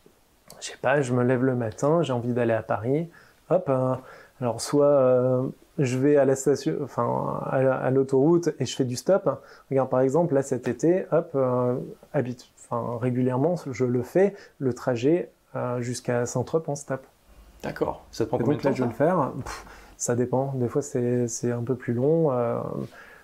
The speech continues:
Speaker 1: ça met entre, euh, ouais, euh,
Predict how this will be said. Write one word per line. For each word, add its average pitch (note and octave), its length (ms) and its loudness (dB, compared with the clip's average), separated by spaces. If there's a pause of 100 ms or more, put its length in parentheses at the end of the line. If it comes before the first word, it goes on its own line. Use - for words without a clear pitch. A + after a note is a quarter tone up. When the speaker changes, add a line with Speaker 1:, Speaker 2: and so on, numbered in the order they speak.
(380)
Speaker 1:
ça - 300 -2
met C3 680 2 (1000)
entre, - 720 -6
euh, B2 560 0
ouais, B2+ 200 0
euh, A#2+ 440 0